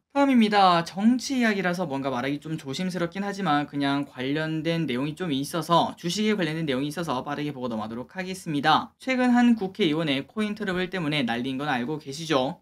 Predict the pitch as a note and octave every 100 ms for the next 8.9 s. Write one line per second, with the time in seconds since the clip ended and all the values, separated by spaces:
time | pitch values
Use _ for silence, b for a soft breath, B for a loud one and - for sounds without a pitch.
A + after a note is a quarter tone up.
0 | _ A#3 A#3 A3 G#3+ A3 C#3 C#3 E3 F3+
1 | E3 F3 G3 F#3+ D3 D#3 B2 - - B2+
2 | D3 E3 A#3 A3+ G#3+ G#3+ G#3+ G#3+ D3+ G2+
3 | B2 C3+ C#3 C#3 D#3+ C3 B2 C3+ C#3 B2+
4 | B2+ B2 G#2+ A#2 D#3 F#3 D3 D3+ A#2 -
5 | _ - A3+ A3 A3 G3 D#3 D#3 E3+ C#3
6 | C3+ - C#3 E3 B2+ C3 D#3+ C#3+ C#3 C#3+
7 | C#3+ C#3+ C#3+ B2+ E3 E3 D#3+ D#3+ D#3+ D#3
8 | D#3 B2 C#3 D#3+ F3 D3+ E3 A#2+